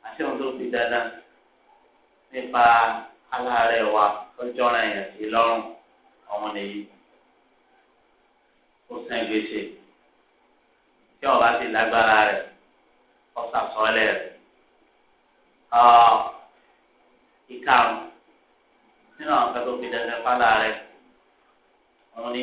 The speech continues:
pé tó bá ní ìdí àsọ́ọ́lẹ̀ kó tètè sọ ni o. لابد من الاستعجال بمثل هذه الوصية. Ó gbọ́dọ̀ tètè sàsọ́ọ́lẹ̀.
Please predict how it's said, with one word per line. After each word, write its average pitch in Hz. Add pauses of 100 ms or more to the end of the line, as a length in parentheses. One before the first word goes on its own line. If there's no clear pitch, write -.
(100)
pé 131 (320)
tó 165
bá 165
ní 165
ìdí 135
àsọ́ọ́lẹ̀ 123
kó -
tètè 143
sọ -
ni 113
o. 104 (580)
لابد 123
من 123
الاستعجال 113 (760)
بمثل 120
هذه 123
الوصية. 120 (600)
Ó -
gbọ́dọ̀ 160
tètè -
sàsọ́ọ́lẹ̀. 131